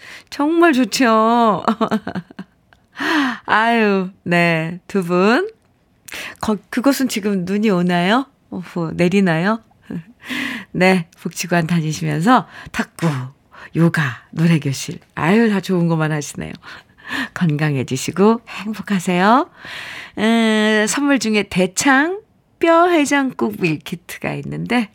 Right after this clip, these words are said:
선물로 드릴게요. 이일이육님, 어, 사연 주셨는데요. 안녕하세요, 현민우님. 아유, 네, 안녕하세요.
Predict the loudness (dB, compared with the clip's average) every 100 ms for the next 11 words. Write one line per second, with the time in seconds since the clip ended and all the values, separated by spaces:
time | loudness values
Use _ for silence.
0 | _ -10 -4 -2 -2 -4 -4 -6 -4 -2
1 | 0 2 4 4 4 0 _ _ _ _
2 | _ -18 -16 -16 -18 -20 -20 _ -2 2
3 | 2 4 4 4 4 4 4 4 4 4
4 | 4 4 4 2 0 -6 _ -20 -20 -20
5 | -6 -2 0 0 -2 -2 -2 -2 -2 -2
6 | 0 -2 0 4 4 2 -6 -6 0 2
7 | 4 4 4 2 0 0 -2 -6 _ -4
8 | 0 4 4 4 2 2 2 4 2 4
9 | 2 2 -4 -2 0 2 2 2 0 0
10 | -4 -6 -4 -4 -2 -4 -4 -2